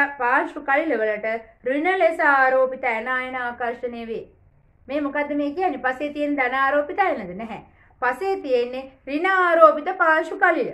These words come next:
පාංශු කලිල ඍණ ආරෝපිත. එහෙනම් මෙතන මේ ධන ආරෝපිත කතාවත් එක්ක මේ ප්‍රකාශය සම්පූර්ණයෙන්ම වැරදි. පසේ සිදු වෙන්නේ ඍණ ආරෝපිත පාංශු කලිල වලට ධන ආරෝපිත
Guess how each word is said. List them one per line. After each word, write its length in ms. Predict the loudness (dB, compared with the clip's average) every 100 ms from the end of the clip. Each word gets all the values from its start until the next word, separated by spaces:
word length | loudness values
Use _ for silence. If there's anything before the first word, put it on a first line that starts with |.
| -10
පාංශු 340 | -10 -10 -10 -8
කලිල 220 | -6 -4
ඍණ 200 | -4 0
ආරෝපිත. 460 | 2 2 2 0 -2
එහෙනම් 220 | -2 -4
මෙතන 200 | -6 -8
මේ 140 | -6
ධන 160 | -4 -2
ආරෝපිත 440 | -2 -4 -4 -6
කතාවත් 440 | -6 -4 -6 -6 -8
එක්ක 120 | -8
මේ 140 | -8
ප්‍රකාශය 500 | -8 -6 -6 -4 -6 -6 -14 _ _ _ -4
සම්පූර්ණයෙන්ම 680 | -4 -4 -4 -4 -4 -4
වැරදි. 340 | -2 -4 -6 -14 -20 _ _
පසේ 340 | -8 -6 -6 -6
සිදු 280 | -6 -2
වෙන්නේ 440 | 0 0 -4 -10 -14 -16 _
ඍණ 260 | -8 -2 0
ආරෝපිත 720 | 0 0 4 4 4 2 -4
පාංශු 440 | -2 0 0 -2 -6
කලිල 380 | -4 -4 -2 -2
වලට 440 | -2 -4 -6 -8 -10 -20 _
ධන 320 | -2 -2 0 0
ආරෝපිත 680 | 0 2 4 4 0 -6